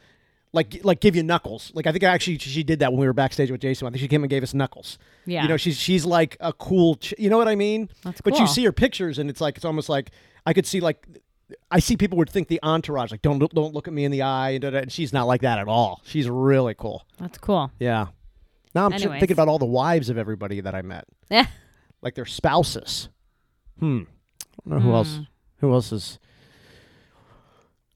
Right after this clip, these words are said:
Speaker 1: Those are the only two that stand out.
Speaker 2: Yeah.
Speaker 1: Trying to remember. Yeah.
Speaker 2: I don't know.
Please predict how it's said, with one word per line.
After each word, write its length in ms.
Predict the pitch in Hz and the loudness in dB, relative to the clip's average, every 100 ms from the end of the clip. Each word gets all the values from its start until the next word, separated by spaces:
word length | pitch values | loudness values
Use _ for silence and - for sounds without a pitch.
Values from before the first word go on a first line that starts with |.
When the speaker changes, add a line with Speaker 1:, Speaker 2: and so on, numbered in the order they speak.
| - | -2
Speaker 1:
Those 160 | 220 262 | 2 2
are 40 | |
the 100 | 302 | 2
only 120 | 285 254 | 0 2
two 140 | 269 | 4
that 100 | 240 | 2
stand 260 | - 233 240 | 0 0 0
out. 240 | 220 - - - _ - | -2 -6 -16 -20 _ -4
Speaker 2:
Yeah. 140 | 214 - _ _ _ | -4 -6 _ _ _
Speaker 1:
Trying 180 | 190 175 | -4 -2
to 60 | |
remember. 380 | 165 170 170 131 - - | 0 -2 -4 -8 -10 -2
Yeah. 200 | 185 160 - - 165 | 2 2 -2 -12 -10
Speaker 2:
I 40 | |
don't 100 | 165 | -8
know. 180 | 165 | -8